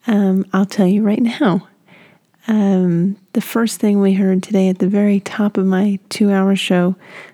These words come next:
was Father and Son by Cat Stevens. And so the very last thing we're gonna hear today is a cover of that song recorded by Johnny Cash and Fiona Apple. Um, and I hope you'll enjoy it.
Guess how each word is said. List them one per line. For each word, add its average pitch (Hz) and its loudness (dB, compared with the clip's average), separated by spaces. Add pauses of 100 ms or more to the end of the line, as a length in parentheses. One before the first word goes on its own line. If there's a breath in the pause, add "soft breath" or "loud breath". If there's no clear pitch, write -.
(160 loud breath)
was 185 0
Father 196 0
and 190 0
Son 185 0
by 196 0
Cat 185 -2
Stevens. 240 -2 (680 soft breath)
And 202 0
so 185 -2
the 180 0
very 190 2
last 180 0
thing 185 2
we're 185 2
gonna 185 2
hear 185 0
today 196 0 (180)
is 185 0
a 196 0
cover 220 0
of 196 -4
that 185 -2
song 180 -2 (680 loud breath)
recorded 185 0
by 175 0
Johnny 180 0
Cash 180 -2 (200)
and 180 0
Fiona 185 0
Apple. 180 -4 (1000 loud breath)
Um, 196 0
and 220 0
I 214 4
hope 226 -2
you'll 247 2
enjoy 247 0
it. - -8